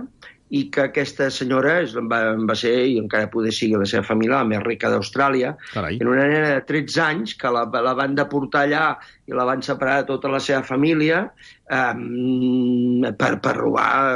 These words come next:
Speaker 1: un, un, uns abrics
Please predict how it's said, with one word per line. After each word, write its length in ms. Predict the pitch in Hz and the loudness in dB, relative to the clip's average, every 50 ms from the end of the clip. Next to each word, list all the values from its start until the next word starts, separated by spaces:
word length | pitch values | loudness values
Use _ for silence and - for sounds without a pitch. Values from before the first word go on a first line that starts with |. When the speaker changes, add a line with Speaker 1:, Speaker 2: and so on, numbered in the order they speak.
| 117 113 110 | -2 -4 -6
Speaker 1:
un, 560 | 110 107 107 110 110 104 101 107 107 - - - - - - 110 - - - - - - - - - - 113 110 110 | -6 -8 -8 -8 -8 -8 -10 -10 -12 -14 -14 -18 -20 -20 -20 -20 -20 -20 -20 -20 -20 -18 -18 -14 -12 -10 -8 -6 -6
un, 640 | 110 110 110 110 113 107 107 107 107 104 - - - - - - 117 | -4 -2 -2 -2 -2 -2 -2 -2 -2 -4 -4 -6 -8 -8 -2 -2 0
uns 160 | 123 117 - | 0 0 0
abrics 540 | 123 113 117 110 135 135 127 - - - - | 2 2 4 4 2 2 0 0 -4 -6 -6